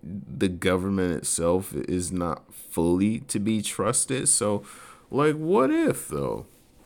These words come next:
What if we're slowly but surely being, like, eased into the notion that aliens are real? <laughs>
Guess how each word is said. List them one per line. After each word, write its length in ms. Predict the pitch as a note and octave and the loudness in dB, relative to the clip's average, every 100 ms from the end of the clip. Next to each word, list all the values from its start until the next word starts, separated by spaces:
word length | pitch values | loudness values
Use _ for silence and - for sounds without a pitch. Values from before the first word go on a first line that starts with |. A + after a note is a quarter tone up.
| - - | -20 -6
What 220 | G#2 F3+ C#4 | 2 4 6
if 260 | C4 - | 4 4
we're 280 | F#2+ G#2+ A2+ | 2 4 6
slowly 640 | G#2+ - E2+ G#2+ A2+ A2+ | 6 4 4 4 6 6
but 220 | G#2 G2 F2 | 6 4 2
surely 560 | - G2+ G#2+ G2+ F#2 | 2 4 6 6 4
being, 480 | F2 F2 E2+ F2 F2 | 4 0 0 0 -2
like, 320 | D#2+ F2 - - | 0 0 -2 0
eased 440 | A2 A2 G#2 F#2 | 4 6 4 4
into 380 | G2 G2 F#2+ - | 4 4 4 2
the 140 | F2+ | 2
notion 580 | F2+ F2 F#2 - E2+ D2 | 2 2 2 2 -4 -4
that 260 | C#2 - - - _ - | -6 -8 -10 -16 _ 2
aliens 680 | G2 F#2+ F#2+ G2 G2 F#2 | 6 6 6 4 2 2
are 160 | F2+ E2+ | 2 4
real? 560 | E2+ G2 F2 C2+ A1+ | 4 6 4 2 -4
<laughs> 60 | - | -8